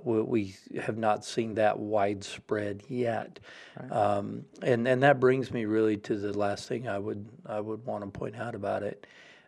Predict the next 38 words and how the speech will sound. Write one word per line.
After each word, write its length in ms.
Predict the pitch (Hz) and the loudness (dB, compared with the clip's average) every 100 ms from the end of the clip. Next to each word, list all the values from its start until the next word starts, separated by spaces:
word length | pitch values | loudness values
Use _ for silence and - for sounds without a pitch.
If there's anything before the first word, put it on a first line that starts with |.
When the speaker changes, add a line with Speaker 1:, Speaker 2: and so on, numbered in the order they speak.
| - | -6
Speaker 1:
Um, 400 | 113 104 101 - | -2 0 -2 -4
and 160 | 120 107 | -4 -2
it's 140 | 98 | 2
something 380 | - 147 139 110 | 6 6 4 0
that 280 | 104 107 - | -2 -4 4
I 140 | 110 | 4
grapple 500 | 110 110 107 - 107 | 4 2 2 0 -2
with 460 | 107 107 104 104 - | -2 -2 -6 -8 -8
and 200 | 117 110 | -6 -6
have 440 | 110 120 107 107 | 0 4 4 2
for 240 | - - 104 | 0 0 0
many 220 | 110 104 | -2 -4
years. 520 | 104 107 104 98 98 - | -2 0 0 -2 -6 -8
It's 280 | - 104 110 | -8 -8 -6
a, 240 | 107 113 - | -6 -8 -12
it's 160 | - - | -14 -10
a 40 | |
song 640 | - 120 127 123 104 101 110 - - - - - | 2 10 12 12 10 0 -12 -20 -20 -20 -18 -12
that, 80 | - | 4
quite 260 | 123 110 | 6 6
frankly, 720 | - 117 120 117 104 104 - | 6 6 6 4 4 4 0
um, 540 | 107 107 107 - - - - - - - | 0 0 -2 -6 -12 -16 -16 -16 -6 2
I 120 | 107 | 4
was 260 | 101 104 110 | 4 0 0
at 120 | 107 | 0
a, 200 | 107 107 | 0 -2
visiting 640 | 107 110 113 107 120 104 | -2 2 2 2 0 0
a 80 | 101 | -4
church 420 | - 113 107 - | 0 2 2 0
when 160 | - 104 | -4 -2
I 80 | 107 | -4
was 140 | 98 | -4
a 80 | 98 | -6
teenager, 680 | - 139 127 104 101 101 104 - - - - | -2 0 0 0 0 0 -2 -12 -18 -18 -8
and, 460 | 143 110 104 101 104 | -4 0 2 2 4
uh, 180 | 104 101 | 4 4
that, 500 | 107 107 104 - 107 | 2 0 -2 -2 2
um, 540 | 104 104 107 110 147 | 2 2 -2 -8 -12